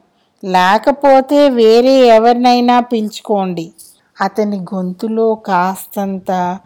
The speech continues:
కాఠిన్యం తొంగి చూసింది. వింటూ ఉన్న చాముండేశ్వరి మొహం పుచ్చపువ్వులా విప్పారింది.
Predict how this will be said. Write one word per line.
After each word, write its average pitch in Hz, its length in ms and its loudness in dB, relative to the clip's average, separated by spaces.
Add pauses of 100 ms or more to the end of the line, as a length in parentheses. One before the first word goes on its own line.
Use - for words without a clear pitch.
(500)
కాఠిన్యం 247 1120 0
తొంగి 196 360 -4 (100)
చూసింది. 180 560 -12 (460)
వింటూ 202 500 -4
ఉన్న 247 460 0 (180)
చాముండేశ్వరి 226 1120 -2
మొహం 220 760 0 (400)
పుచ్చపువ్వులా 302 1160 2
విప్పారింది. 208 1000 -2